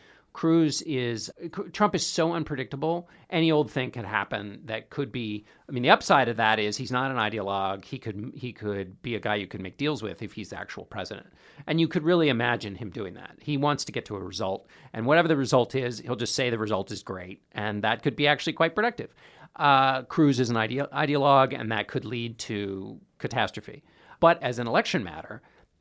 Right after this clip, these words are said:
Donald Trump is gonna say something every day that makes life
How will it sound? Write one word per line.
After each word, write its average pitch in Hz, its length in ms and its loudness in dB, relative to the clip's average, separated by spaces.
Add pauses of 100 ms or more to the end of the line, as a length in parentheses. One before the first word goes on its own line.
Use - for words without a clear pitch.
(220)
Donald 180 240 2
Trump 165 180 0
is 143 80 -8
gonna 135 180 0
say 131 200 0
something 113 420 -4
every 143 360 0
day 104 500 -8 (280)
that 117 540 2
makes 127 340 -4
life 104 520 -6